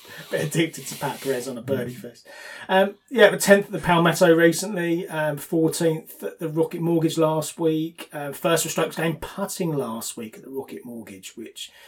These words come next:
if you're gonna come into a birdie fest and you're leading the, um, field for strokes game putting, then that's not a bad place to be, I don't think. Fourth here on his debut back in two thousand and two, back in the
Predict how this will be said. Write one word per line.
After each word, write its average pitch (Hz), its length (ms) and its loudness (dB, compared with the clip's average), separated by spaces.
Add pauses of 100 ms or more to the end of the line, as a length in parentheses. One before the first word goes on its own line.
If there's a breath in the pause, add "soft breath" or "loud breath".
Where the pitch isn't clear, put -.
(220 loud breath)
if 147 100 -14
you're 139 140 -4
gonna 135 100 -4
come 156 200 0
into 147 240 0
a 131 40 0
birdie 139 340 4
fest - 400 -4
and 135 120 -4
you're 135 200 0
leading 135 680 -4
the, 123 480 -12
um, 120 400 -14
field 113 580 -4
for 117 300 -12
strokes 117 400 -10
game 117 240 -14
putting, - 540 -12 (400 soft breath)
then 240 140 -6
that's - 280 -12
not 139 260 -6
a 120 240 -12
bad 113 540 -8
place 110 320 -12
to - 80 -16
be, 110 180 -12
I 101 60 -10
don't 95 240 -16
think. 110 160 -14 (200 loud breath)
Fourth 165 500 4
here 120 320 -6
on 131 100 -12
his 123 140 -12
debut 135 420 -2
back 104 260 -12
in 113 160 -8
two 120 240 -6
thousand 113 460 -12
and 110 140 -10
two, - 340 -6
back - 240 -12
in 110 100 -4
the 107 180 -8